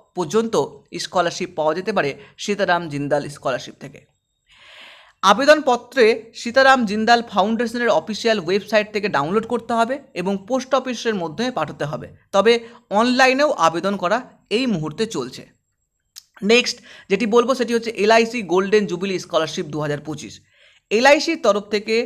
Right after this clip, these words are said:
গোল্ডেন জুবিলি স্কলারশিপটি প্রদান করা হয়। অর্থনৈতিকভাবে দুর্বল স্টুডেন্টদের জন্য এটি প্রদান করা হয়ে থাকে। এখানেও মোটামুটি সিক্সটি পার্সেন্ট নম্বর নিয়ে পাশ করতে গেলে যে কোনো স্টুডেন্টরাই আবেদনযোগ্য। ইঞ্জিনিয়ারিং,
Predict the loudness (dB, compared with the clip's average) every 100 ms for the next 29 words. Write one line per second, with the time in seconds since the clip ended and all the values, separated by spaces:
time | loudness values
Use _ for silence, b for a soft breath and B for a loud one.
0 | -4 -14 2 4 6 4 0 -2 -4 -6
1 | -4 -4 -4 -6 -8 -12 -10 -2 -2 2
2 | 2 4 2 0 -8 b b b b b
3 | _ -2 0 0 0 0 -2 0 0 0
4 | -6 2 4 4 0 _ _ -14 -4 2
5 | 4 4 -2 -4 -20 -14 -2 0 0 -4
6 | -8 -10 -12 -12 _ -4 -2 2 2 2
7 | 2 0 -2 -8 -12 _ b b b b
8 | b 0 4 6 4 4 -2 -14 -6 0
9 | 2 2 0 -4 -6 -8 -6 -6 -2 -2
10 | -2 -4 -2 -2 -2 -2 -2 -4 -6 -12
11 | _ -4 -4 -4 -6 -4 -4 -2 -2 -2
12 | -6 -4 -4 -4 -4 -2 -2 0 0 0
13 | 0 -2 -2 0 -2 -4 -6 -8 -10 -6
14 | -4 -2 0 0 0